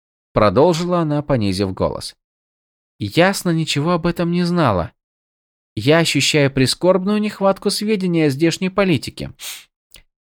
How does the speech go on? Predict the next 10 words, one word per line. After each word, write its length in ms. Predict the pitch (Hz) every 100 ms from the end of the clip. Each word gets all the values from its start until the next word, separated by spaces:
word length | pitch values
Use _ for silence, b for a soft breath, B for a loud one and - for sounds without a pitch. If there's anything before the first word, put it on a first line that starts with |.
| _ _ -
Ваш 360 | 107 170 -
отец 340 | 143 185 185 -
и 60 |
великий 360 | 135 156 139 147
князь 280 | 156 147 139
Садиас 420 | 165 185 190 180
повздорили, 680 | - 185 170 214 214 170 123
как 200 | 107 113
я 80 |
поняла. 560 | 101 107 104 90 80